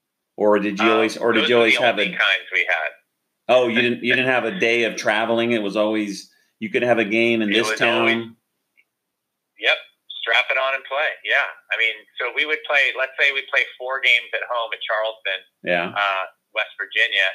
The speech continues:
Speaker 2: and then we had to play at Charleston, South Carolina, the next day or the next night.
Speaker 1: Uh-huh.
Speaker 2: So they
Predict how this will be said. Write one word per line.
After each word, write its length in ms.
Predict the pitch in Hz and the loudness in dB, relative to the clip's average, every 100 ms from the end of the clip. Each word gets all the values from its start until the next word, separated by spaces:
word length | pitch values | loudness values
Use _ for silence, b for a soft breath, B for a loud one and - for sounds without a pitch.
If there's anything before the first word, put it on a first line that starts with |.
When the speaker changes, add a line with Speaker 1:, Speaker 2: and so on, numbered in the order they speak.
| 104 | -4
Speaker 2:
and 100 | 104 | -4
then 80 | 107 | 0
we 80 | |
had 80 | 110 | -2
to 120 | - - | -2 -2
play 140 | 107 | 0
at 60 | 98 | 0
Charleston, 480 | - 107 107 - - - | -2 -4 -4 -10 -10 -6
South 160 | 101 - | -6 -2
Carolina, 400 | 101 95 101 101 95 | -2 0 0 0 -2
the 80 | 92 | 0
next 240 | 95 - - | -2 -2 -6
day 220 | 92 82 90 | -4 -2 -6
or 80 | 98 92 | -8 -4
the 80 | - | -2
next 220 | - - 90 | -2 -4 -2
night. 240 | 87 78 _ _ _ _ 92 | -2 -2 _ _ _ _ -8
Speaker 1:
Uh-huh. 160 | 95 110 | -2 0
Speaker 2:
So 80 | 110 101 - | 0 -2 -6
they 80 | - | -2